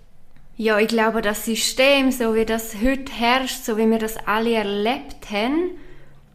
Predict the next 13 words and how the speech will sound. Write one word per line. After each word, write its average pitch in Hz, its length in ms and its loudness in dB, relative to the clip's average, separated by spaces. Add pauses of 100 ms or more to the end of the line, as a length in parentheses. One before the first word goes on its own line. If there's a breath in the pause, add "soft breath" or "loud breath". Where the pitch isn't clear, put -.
(280)
fordert 220 720 0 (320)
auch 214 220 4
sehr 240 260 -2
viel 214 460 0
Leistung. 262 880 0 (1080 soft breath)
Leistung, 226 640 0
wo 220 280 6
leider 220 480 4
nicht 226 320 4
jedes 233 480 0
Kind 262 680 2 (140)
so 233 840 2 (360)
erbringen 220 680 4